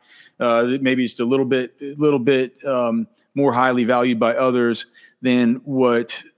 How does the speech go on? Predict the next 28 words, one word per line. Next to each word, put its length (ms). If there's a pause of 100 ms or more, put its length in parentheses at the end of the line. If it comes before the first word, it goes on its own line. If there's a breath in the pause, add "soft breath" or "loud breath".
(340)
we 480
necessarily 480
see 220
it 40
at. 200
And 100
the 60
thing 180
I 80
hate 180
about 180
this, 120
Trash 320
Man, 160
there 140
are 60
three. 340
So 160
I 100
picked 240
one 180
from 160
each 200
of 20
the 60
first 320
three 160
rounds. 480